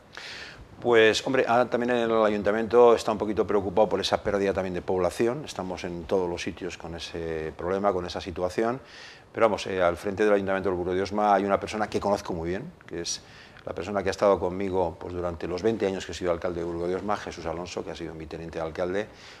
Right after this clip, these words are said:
una persona conocedora de la realidad del Burgo de Osma, conocedora, eh, de lo que es la actividad que hemos tenido en el ayuntamiento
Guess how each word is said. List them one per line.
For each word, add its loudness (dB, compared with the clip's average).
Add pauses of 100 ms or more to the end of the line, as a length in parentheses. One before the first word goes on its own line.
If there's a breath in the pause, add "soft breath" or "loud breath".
(120)
una -6
persona -4
conocedora 8
de 2
la 2
realidad 0
del -8
Burgo -8
de -6
Osma, -10
conocedora, 0 (380 loud breath)
eh, -6
de -8
lo -6
que -4
es -6
la 0
actividad -2
que -6
hemos -8
tenido -8
en -8
el -8
ayuntamiento -8